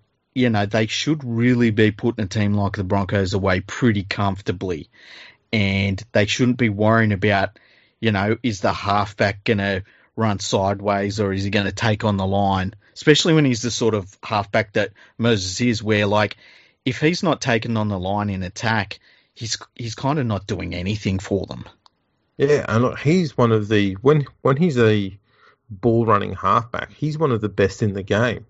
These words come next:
Speaker 1: Mm-hmm.
Speaker 2: But when he's not running the ball, he's pedestrian. And
Speaker 1: Yeah.
Speaker 2: I can't believe that he doesn't get pulled up on it more often by, you know, if not his teammates, his coach.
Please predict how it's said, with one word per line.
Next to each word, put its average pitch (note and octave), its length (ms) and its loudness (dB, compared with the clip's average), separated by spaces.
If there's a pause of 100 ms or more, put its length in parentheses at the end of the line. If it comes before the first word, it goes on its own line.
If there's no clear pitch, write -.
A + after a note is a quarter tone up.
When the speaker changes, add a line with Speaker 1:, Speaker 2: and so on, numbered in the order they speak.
(180)
Speaker 1:
Mm-hmm. G#2 260 -4 (540)
Speaker 2:
But G#2+ 180 -6
when A2+ 180 2
he's G2 560 -6 (140)
not G#2+ 260 4
running G2 260 4
the F#2 80 2
ball, F#2+ 400 2 (1000)
he's G2+ 480 -2
pedestrian. - 960 -2 (1000)
And G2+ 360 -2 (220)
Speaker 1:
Yeah. A2+ 180 -2
Speaker 2:
I G#2+ 60 -2
can't C#3+ 280 2
believe A2+ 520 2
that G2 280 -2 (500)
he A2 180 -4
doesn't A#2+ 240 4
get G#2+ 120 -6
pulled G#2+ 240 -2
up G2+ 140 0
on G#2+ 80 -2
it F2+ 80 -2
more G2 280 -2
often F#2+ 300 -4
by, F#2 440 0 (320)
you A#2+ 100 -2
know, D#2+ 160 -2 (1160)
if A2+ 160 -6
not C#3 140 4
his A2 140 0
teammates, G#2+ 460 0
his G#2 140 -4
coach. - 520 -4